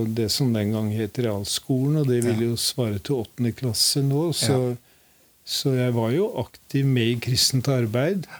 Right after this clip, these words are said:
Speaker 1: Og, og da merker du jo <laughs> litt når det er for eksempel på tur og sånn, at, eh, du faller ikke helt inn i mønstret, for å si, på tenårings, eh,
Speaker 2: Mm.
Speaker 1: interesser, da, kan du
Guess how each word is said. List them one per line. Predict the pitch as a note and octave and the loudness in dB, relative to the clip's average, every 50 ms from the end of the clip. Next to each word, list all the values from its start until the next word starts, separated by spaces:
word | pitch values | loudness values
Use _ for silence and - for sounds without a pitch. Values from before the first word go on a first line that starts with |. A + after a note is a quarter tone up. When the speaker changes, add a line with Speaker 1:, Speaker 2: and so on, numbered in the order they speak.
| - _ _ _ _ _ _ _ _ _ _ _ _ _ - | -20 _ _ _ _ _ _ _ _ _ _ _ _ _ -4
Speaker 1:
Og, | - - D3+ C3+ C3 C3+ C3+ A2+ A#2 | -2 0 2 2 2 2 2 2 2
og | B2 B2 | 0 2
da | A#2 A2+ A#2 | 2 2 2
merker | C3 D#3 F3 E3+ D3+ B2 - - D3 B2+ | 2 2 2 2 0 0 -2 0 0 2
du | C3 | 4
jo | B2+ B2+ A#2+ - - - - E3+ E3 - - C#3+ - | 4 4 2 2 0 0 2 2 2 2 2 -2 -4
<laughs> | F#3+ - - - - - - - - C#3 | -4 -8 -8 -12 -14 -18 -12 -6 -2 0
litt | C3 B2 - - - | 0 0 -2 -2 0
når | C#3 C3 C3 C3 B2+ B2+ B2+ | 2 4 4 4 4 4 2
det | A#2 A#2 B2 | 2 2 2
er | A#2 A#2 A#2 A2+ A#2+ - - C#3+ | 2 2 2 0 0 -2 -4 -6
for | - - C#3+ | -4 -2 -2
eksempel | C#3 - - C3+ G#2 F#2 F#2+ - G#2 G2 | 0 0 0 0 0 -2 -4 -8 -10 -10
på | - - F#2+ - - | -10 -12 -12 -12 -6
tur | - - C3 B2+ A#2 A2 G#2 A2 A2 | -2 0 0 2 2 0 -2 -2 -4
og | A2 | -4
sånn, | - - - B2+ B2 A#2+ A#2+ A#2 | -4 -2 0 0 0 0 0 -2
at, | A#2 A2+ G2 - _ - - | -2 -4 -8 -12 _ -8 -4
eh, | A2+ A2 G#2+ G2+ F#2+ G2+ - - _ _ _ _ _ _ _ _ _ _ _ _ _ _ _ _ _ _ _ - | -4 -2 -2 -4 -6 -10 -14 -18 _ _ _ _ _ _ _ _ _ _ _ _ _ _ _ _ _ _ _ -6
du | A#2+ A2+ A2 A2 | -4 -4 -4 -4
faller | - - - - B2 A2 G#2+ A#2 | -6 -8 -4 -2 -2 -2 -2 -2
ikke | A#2 A2+ - - B2+ B2+ | -2 -4 -2 -2 -2 -2
helt | A#2 A2 - - | -2 -2 -2 -2
inn | B2+ A#2 A2+ | 0 0 2
i | A2+ | 2
mønstret, | A2+ A2+ A2 G2+ G2 G2 - - - - C#3 C3+ C#3+ C3+ | 2 2 2 2 0 0 0 -2 0 0 0 0 0 0
for | - - C#3 B2+ | -2 -2 -2 -2
å | B2+ A#2+ | 0 0
si, | - - C#3 B2+ B2 | 0 0 0 0 -2
på | B2 - - B2+ A#2+ A#2+ A#2 A2 - | -2 -4 -2 -2 0 0 0 -2 -4
tenårings, | - - C3 A2 G#2+ A2 A2 A2 A2 A2+ A2+ A2+ A#2 A2+ - - - - - - | -2 -2 0 0 0 -2 -2 -2 0 0 0 0 0 0 2 2 2 2 0 0
eh, | C3 A#2 A2 A#2+ | 0 0 2 2
Speaker 2:
Mm. | A2+ G#2+ G#2 G#2+ A2 A2 - _ - - _ _ _ _ - - | 2 0 -2 -4 -10 -16 -18 _ -20 -20 _ _ _ _ -2 0
Speaker 1:
interesser, | B2 A#2 - - C3 A#2 A2+ - - - - - C3+ C3+ C#3 C3+ | 0 0 0 0 0 0 0 0 -2 -2 0 0 0 2 2 2
da, | D3+ D3 B2+ G#2+ | 0 -2 -4 -6
kan | - - A#2+ G2+ | -8 -8 -8 -8
du | G#2+ A#2+ | -10 -12